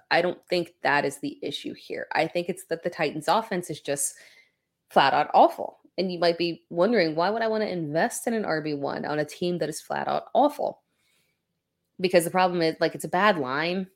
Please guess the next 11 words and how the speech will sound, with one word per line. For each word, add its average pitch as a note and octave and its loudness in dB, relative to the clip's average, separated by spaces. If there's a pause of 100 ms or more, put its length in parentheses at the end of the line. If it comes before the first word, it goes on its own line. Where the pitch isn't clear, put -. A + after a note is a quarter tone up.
(140)
Tannehill F3 2
is F3 -6
struggling. F#3 0
The D3 -2
defense D#3+ -4
can't E3+ -4
stop E3+ -4
anyone. E3+ 0
So D3+ 0
it - -4
puts - 0